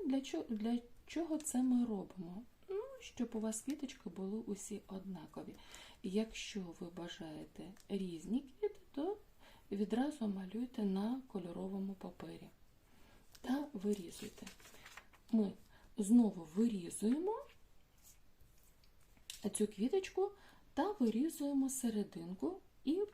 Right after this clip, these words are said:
приклеюємо. Вирізала я квіточку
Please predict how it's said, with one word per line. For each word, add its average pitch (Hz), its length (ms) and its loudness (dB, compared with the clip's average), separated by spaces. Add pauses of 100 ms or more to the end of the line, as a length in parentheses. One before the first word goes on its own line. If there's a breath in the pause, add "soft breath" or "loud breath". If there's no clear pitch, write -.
(100)
приклеюємо. 160 920 -4 (2750 loud breath)
Вирізала 175 640 -2 (140)
я 160 220 -12 (100)
квіточку 175 640 -8